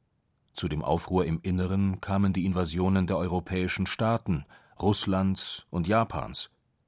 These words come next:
Noch während der Taiping-Aufstand tobte, eroberten Briten und Franzosen weitere Hafenstädte,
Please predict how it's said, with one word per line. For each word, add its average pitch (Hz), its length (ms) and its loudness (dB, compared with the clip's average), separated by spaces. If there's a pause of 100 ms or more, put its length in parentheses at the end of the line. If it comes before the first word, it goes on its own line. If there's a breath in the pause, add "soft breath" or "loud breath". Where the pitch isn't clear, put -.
(920 loud breath)
Noch 101 200 4
während 131 320 4
der 92 160 4
Taiping-Aufstand 80 1000 0
tobte, - 500 -8 (140)
eroberten 127 560 4
Briten 127 320 2
und 110 140 2
Franzosen 101 720 0
weitere 82 380 2
Hafenstädte, 64 720 -6